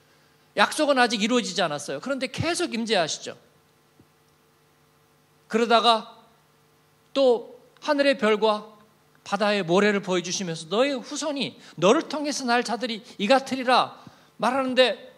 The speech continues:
아브라함이 그것을 믿죠. 믿는다는 것은 뭐예요? 어, 일리가 있어요. 그런 의미가 아니죠. 바로 그 믿음의 근거에서 "당신이 하라는 대로 내 마음을 정하고 나는 그렇게 가버릴 거예요" 라고 생각하는 거죠.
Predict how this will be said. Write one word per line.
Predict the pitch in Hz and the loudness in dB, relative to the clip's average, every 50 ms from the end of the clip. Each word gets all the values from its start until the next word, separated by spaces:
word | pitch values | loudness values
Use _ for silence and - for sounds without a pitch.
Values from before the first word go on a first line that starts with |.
| _ _ | _ _
아브라함이 | - 190 226 226 269 269 262 262 254 254 - | 2 2 2 4 4 2 2 2 0 -2 -6
그것을 | - 247 226 254 - 269 262 233 190 | -8 -10 -8 -8 -6 -6 -6 -6 -4
믿죠. | 165 - 165 - - 262 220 147 110 - 156 | -4 -6 -6 -4 -2 0 0 0 -2 -2 -2
믿는다는 | 190 247 277 302 285 247 269 269 262 | -2 0 0 0 2 2 2 0 2
것은 | 240 254 247 247 240 | 0 -2 -2 -2 -4
뭐예요? | 214 226 226 214 202 180 - - - - _ _ _ | -2 -2 0 0 -2 -2 -4 -8 -16 -20 _ _ _
어, | - 226 240 247 233 196 - - - - _ _ _ _ _ _ _ _ _ | -6 -2 -2 0 -2 -2 -6 -10 -18 -20 _ _ _ _ _ _ _ _ _
일리가 | - 226 254 262 269 247 247 233 | -6 -4 -4 -2 -2 0 0 -2
있어요. | 220 - - 240 233 220 185 143 135 - - - _ | -2 -2 -2 0 0 0 -2 -4 -6 -10 -20 -20 _
그런 | - - 202 262 302 311 294 | -10 -6 -2 -2 0 0 -2
의미가 | 262 247 262 247 247 196 | -2 -4 -2 0 0 0
아니죠. | 190 214 202 196 180 131 - - - - _ _ _ _ _ _ _ _ _ _ _ _ _ _ _ _ _ _ _ _ | 0 -2 -2 -2 -4 -4 -4 -8 -18 -20 _ _ _ _ _ _ _ _ _ _ _ _ _ _ _ _ _ _ _ _
바로 | - 240 269 285 285 285 277 - 285 | 2 2 4 6 6 6 6 4 2
그 | - - 294 | 0 -2 -2
믿음의 | 226 190 233 220 285 294 285 294 277 | 0 0 0 2 2 4 4 4 4
근거에서 | - 247 262 262 285 277 262 262 247 - - 269 262 247 220 - | 4 0 -2 4 4 6 6 6 2 2 2 2 2 2 2 -2
"당신이 | - 240 269 247 - 277 262 262 262 | -4 -4 -2 -2 -2 0 0 0 0
하라는 | 220 247 311 311 302 294 277 | 2 2 2 2 2 2 4
대로 | 269 262 254 247 | 2 2 2 2
내 | 208 254 | 0 0
마음을 | 247 208 190 220 254 269 247 - | 0 2 2 2 4 2 2 2
정하고 | - - 240 240 233 233 | 0 -2 -2 0 0 2
나는 | 220 240 240 220 | 2 2 0 0
그렇게 | 220 233 202 220 | -4 -8 -8 -10
가버릴 | - - - - 160 196 247 254 262 247 | -10 -10 -10 -8 0 2 2 2 2 0
거예요" | - 247 254 247 254 254 | 2 4 6 6 6 6
라고 | 233 220 226 220 226 | 6 4 2 2 0
생각하는 | 226 233 226 220 208 208 196 180 | -4 -4 -6 -4 -4 -4 -4 -4
거죠. | 160 151 135 123 | -6 -8 -8 -10